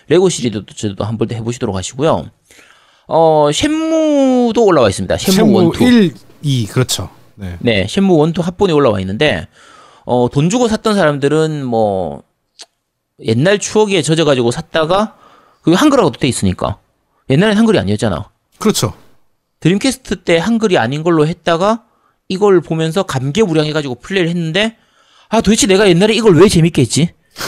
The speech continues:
Speaker 1: 도대체 옛날에 이게 왜 재밌었지? 아, 답답해 미치겠네. 도대체 세 시간 동안 사람들하고 왔다 갔다 얘기만 하면서 "도대체 전투는 언제 하는 거야?"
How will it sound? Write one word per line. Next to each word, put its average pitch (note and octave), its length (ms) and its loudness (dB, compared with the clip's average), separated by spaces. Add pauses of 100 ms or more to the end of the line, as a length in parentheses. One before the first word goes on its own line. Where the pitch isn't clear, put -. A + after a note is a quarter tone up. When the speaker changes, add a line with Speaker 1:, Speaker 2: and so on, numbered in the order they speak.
(180)
Speaker 1:
도대체 A#3 340 2
옛날에 G#3 340 2
이게 A#3 120 0
왜 B2 160 4
재밌었지? C3+ 600 0 (680)
아, C4 160 2
답답해 G#3+ 380 -2
미치겠네. E3 480 0
도대체 D3 380 -2 (360)
세 - 140 -2
시간 C4+ 240 0
동안 G#3 200 2
사람들하고 F#3+ 640 2
왔다 B2+ 220 0
갔다 D3+ 260 0
얘기만 D3 260 0
하면서 B2 240 -4
"도대체 D3+ 300 -4 (200)
전투는 F#3+ 340 0
언제 C3+ 180 0
하는 E3 200 0
거야?" D#3 180 0